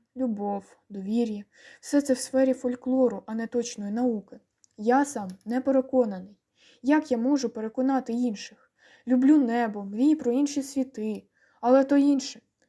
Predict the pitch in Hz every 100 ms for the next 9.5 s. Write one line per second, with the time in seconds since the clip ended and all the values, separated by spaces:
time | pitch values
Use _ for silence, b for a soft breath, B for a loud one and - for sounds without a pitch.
0 | _ _ _ 269 269 214 - 214 233 240
1 | 240 - 262 262 254 202 - 196 208 208
2 | 226 240 269 269 214 214 285 285 294 214
3 | 208 202 _ _ _ - 214 262 269 220
4 | - 214 214 214 202 202 _ b b b
5 | b 233 277 285 226 208 226 254 - 220
6 | 269 277 269 262 254 262 254 - 190 -
7 | _ _ _ - 226 - 269 269 277 285
8 | 311 - 202 196 - _ _ 233 240 269
9 | 269 220 220 226 202